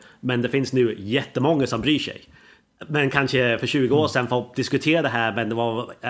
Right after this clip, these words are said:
Speaker 1: alltså, i väldigt, äh, slutna kretsar kanske. Och så,
Speaker 2: Mm.
Speaker 1: ja.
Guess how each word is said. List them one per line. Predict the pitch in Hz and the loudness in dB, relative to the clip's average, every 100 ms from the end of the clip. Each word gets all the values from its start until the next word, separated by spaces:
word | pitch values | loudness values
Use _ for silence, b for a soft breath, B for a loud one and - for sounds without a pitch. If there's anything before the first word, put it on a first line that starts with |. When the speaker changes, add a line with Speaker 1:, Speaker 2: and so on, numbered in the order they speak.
| 120 | -8
Speaker 1:
alltså, | 120 120 | -8 -2
i | 120 | 0
väldigt, | 101 123 107 110 - - | 0 0 -2 -4 -8 -10
äh, | 120 | -8
slutna | 110 117 98 | -6 -6 -6
kretsar | 104 127 - - - | -6 -8 -8 -6 -6
kanske. | 98 95 - - b b b b b b | -6 -12 -16 -20 b b b b b b
Och | 131 | -4
så, | 123 | 0
Speaker 2:
Mm. | 135 117 170 156 110 | 2 2 2 0 0
Speaker 1:
ja. | 107 101 | -2 -4